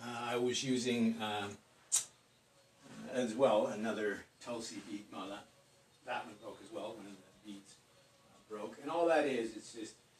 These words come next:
the teaching is that it served its purpose, time to move on, that sort of stuff. Which is kinda cool. It actually opened me up to,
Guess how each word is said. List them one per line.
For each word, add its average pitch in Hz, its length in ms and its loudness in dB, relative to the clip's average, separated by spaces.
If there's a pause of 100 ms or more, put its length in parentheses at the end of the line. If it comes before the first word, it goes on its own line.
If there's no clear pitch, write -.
(720)
the 113 80 -12
teaching 123 500 -6
is 110 180 -4
that 107 220 -8
it 104 120 -10
served 120 380 -6
its 110 140 -8
purpose, - 500 -14
time 104 220 -14
to 98 60 -12
move - 200 -16
on, - 300 -14
that - 120 -12
sort - 160 -20
of - 60 -20
stuff. - 220 -20 (540)
Which 240 140 -8
is - 120 -6
kinda 120 340 -6
cool. 123 300 -6
It 110 100 -12
actually 110 360 -12
opened 110 300 -12
me 110 120 -10
up 110 220 -12
to, 110 200 -10